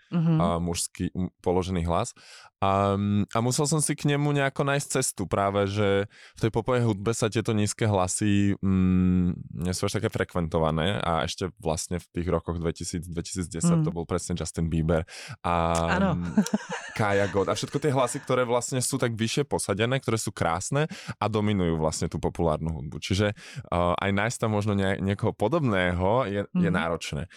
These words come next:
Speaker 2: A to sa mi podarilo až veľmi, veľmi neskôr a konkrétne Woodkid, a, francúzsky, um, spevák. A v podstate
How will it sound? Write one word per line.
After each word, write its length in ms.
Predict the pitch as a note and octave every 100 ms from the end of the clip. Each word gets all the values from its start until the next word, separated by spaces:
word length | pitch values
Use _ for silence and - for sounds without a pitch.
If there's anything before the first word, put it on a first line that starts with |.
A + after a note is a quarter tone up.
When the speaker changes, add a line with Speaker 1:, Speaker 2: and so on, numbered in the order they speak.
| - G#2
Speaker 2:
A 300 | F2 F2 F2
to 120 | C#2+ G#2
sa 140 | A2+
mi 80 | A2
podarilo 380 | A2+ A2 A#2 A2
až 200 | G#2 G#2+
veľmi, 260 | F#2+ G2 F#2+
veľmi 360 | G2+ G2 G2+ F#2+
neskôr 480 | E2+ - G#2+ A#2+
a 320 | - E2+ E2+ D#2 - -
konkrétne 460 | - E2+ F2 - F2
Woodkid, 560 | E2 - - G2+ -
a, 180 | C2 E2
francúzsky, 680 | F2+ E2+ - F#2 - F2+ F2
um, 480 | - E2 E2 E2 D#2+
spevák. 440 | F#2 - F2+ A2+ - D#3 E3+ - - _ - -
A 140 | G2 F#2+ G2 G2 G2 G#2
v 100 | -
podstate 420 | A#2 C#3 -